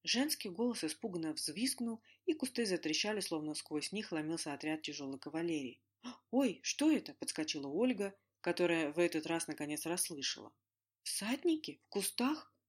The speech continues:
Что они там делают? И чего ты им сказал?» «Нет», — рассмеялся Кантор, вспомнив, что Ольга по-егински не понимает. «Это кентавры. Там копошилась парочка, хотели посмотреть, как люди трахаются, я их спугнул».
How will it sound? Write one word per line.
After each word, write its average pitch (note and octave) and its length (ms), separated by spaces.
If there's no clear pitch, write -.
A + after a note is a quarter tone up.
Что - 180
они D#4 140
там C#4 240
делают? D#3+ 440
И D#3 80
чего E3 240
ты E3+ 100
им D#3+ 100
сказал?» D#3 500
«Нет», — G#3+ 560
рассмеялся C#3+ 540
Кантор, F#3+ 400
вспомнив, E3+ 420
что D#3+ 180
Ольга D#3 220
по-егински D3 540
не C#3+ 140
понимает. D3+ 640
«Это B3 180
кентавры. B3 640
Там E3+ 200
копошилась F3 460
парочка, A3+ 460
хотели D3+ 320
посмотреть, D#3 520
как C#3+ 200
люди D3 220
трахаются, B2+ 560
я D3 160
их D3+ 100
спугнул». C3+ 480